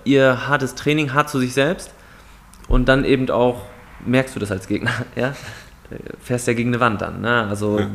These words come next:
Speaker 1: du, du kriegst das ja zu spüren. Und ich würde nie sagen, dass die jetzt, ja klar, ne, hast du immer mal mit irgendwelchen Gegnern da auf dem Trainingslager, wo du mal einen in die Fresse kriegst oder so, ne? Und logischerweise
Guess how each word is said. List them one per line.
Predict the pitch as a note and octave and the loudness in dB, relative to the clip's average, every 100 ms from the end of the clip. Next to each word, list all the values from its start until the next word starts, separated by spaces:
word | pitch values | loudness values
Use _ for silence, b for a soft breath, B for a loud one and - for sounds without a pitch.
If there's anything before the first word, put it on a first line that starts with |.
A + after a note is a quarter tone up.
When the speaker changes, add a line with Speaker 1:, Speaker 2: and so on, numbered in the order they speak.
| G2+ | -6
Speaker 1:
du, | G#2+ G#2 G#2 | -4 -2 -4
du | G#2 A2 G#2 | -4 -6 -6
kriegst | G#2 B2 | -8 -8
das | A#2 | -6
ja | A#2 | -8
zu | - | -8
spüren. | - - B2 G#2+ G#2 B B B B B B B - | -14 -4 -2 -2 -6 B B B B B B B -6
Und | G#2 G#2 G2+ - - - | -2 -2 -6 -16 -20 -12
ich | - G2 | -10 -4
würde | A2 G2+ | -2 0
nie | A2 | 0
sagen, | G#2 G#2 G2+ | 0 0 0
dass | F#2+ F#2+ | -2 -8
die | - | -6
jetzt, | G2 F#2+ - | -4 -4 -6
ja | F#2 F#2+ G2+ | -6 -2 -2
klar, | G#2 - G2+ G#2 G#2+ | -2 -6 0 0 2
ne, | G#2 A#2 G#2+ | 4 4 4
hast | G#2 - | 0 -2
du | |
immer | G2 A#2+ | 0 4
mal | A2+ | 4
mit | A2 G2 | 2 2
irgendwelchen | A#2 A2+ A2+ A2 | 2 2 2 2
Gegnern | B2 G2+ A2 | 2 2 2
da | A2 A2 | 4 6
auf | G2+ G2+ | 4 0
dem | |
Trainingslager, | A2 B2 A#2+ A#2 - A#2 A#2 A#2 A2 B B B | -4 0 0 0 2 2 4 0 -2 B B B
wo | A#2 | 2
du | |
mal | A2+ | 4
einen | A2 A#2 | 4 4
in | |
die | A2+ | 2
Fresse | A2 A#2+ A#2+ | 0 -2 0
kriegst | A#2+ B2 A#2+ A#2+ | 0 0 0 4
oder | A#2 A#2 | 6 6
so, | A2+ A2+ | 6 6
ne? | A#2 B2 | 6 6
Und | A2+ A2 G2+ D#2+ - G2+ - - - | 6 2 -2 -10 -12 -12 -12 -16 -10
logischerweise | G#2 B2 B2+ B2+ A#2+ G#2+ A2 A2 | 0 2 4 2 2 4 4 4